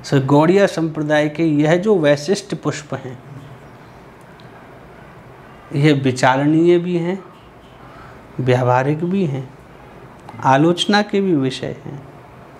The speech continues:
पर इन सबसे परे हटके इनका जो मूल रस है, इनका जो केंद्र में, इन सब वैशिष्टताओं के केंद्र में जो बात है,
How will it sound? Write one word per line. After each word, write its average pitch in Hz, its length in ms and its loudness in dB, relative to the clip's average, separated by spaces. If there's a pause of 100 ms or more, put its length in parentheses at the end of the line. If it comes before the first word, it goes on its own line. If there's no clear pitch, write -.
(540)
पर - 160 -2
इन 160 100 6
सबसे 180 480 0
परे 151 340 0
हटके 139 440 -6 (1400)
इनका 165 380 4
जो 160 160 -2
मूल 156 460 2
रस 147 320 -2
है, 147 80 0
इनका 143 240 0
जो 147 140 -4 (120)
केंद्र 156 380 2
में, 156 240 2
इन 151 100 2
सब 151 280 0
वैशिष्टताओं 147 760 0
के 160 140 -4
केंद्र 156 560 0
में 147 280 2 (540)
जो 143 200 2
बात 135 420 2
है, 131 220 -4